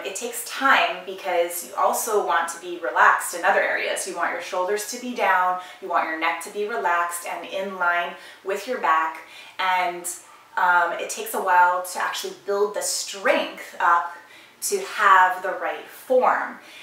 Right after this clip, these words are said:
And so that really took a while as well, um, for me to achieve.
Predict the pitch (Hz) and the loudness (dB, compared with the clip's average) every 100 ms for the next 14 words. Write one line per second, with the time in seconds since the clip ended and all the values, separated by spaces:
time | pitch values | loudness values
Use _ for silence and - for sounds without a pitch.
0 | - 190 180 - 185 170 170 - - 208 | -8 -6 -4 -2 2 4 4 0 0 4
1 | 233 247 - - 185 254 226 185 - 196 | 6 4 -4 -14 -8 -4 -2 -4 -6 -4
2 | 185 180 170 170 165 165 196 220 226 185 | -2 2 2 2 -2 -8 -8 0 4 6
3 | 180 - 175 156 160 165 - - 185 170 | 4 4 0 0 -2 -6 -14 -8 -8 -8
4 | 170 170 - 170 170 - 160 170 - | -12 -10 -8 -6 -6 -8 -8 -12 -14